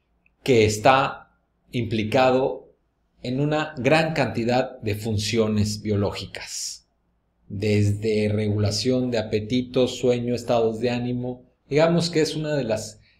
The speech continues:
estrellas de los neurotransmisores. Bueno, el noventa y cinco por ciento se procesa, se genera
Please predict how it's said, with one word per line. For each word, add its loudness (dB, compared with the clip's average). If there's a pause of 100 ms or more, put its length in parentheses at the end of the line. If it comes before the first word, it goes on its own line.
(120)
estrellas 4
de -2
los 0
neurotransmisores. -2 (180)
Bueno, -4 (320)
el 0
noventa 4
y 4
cinco 2
por 0
ciento -2 (140)
se -2
procesa, 2 (200)
se -6
genera 2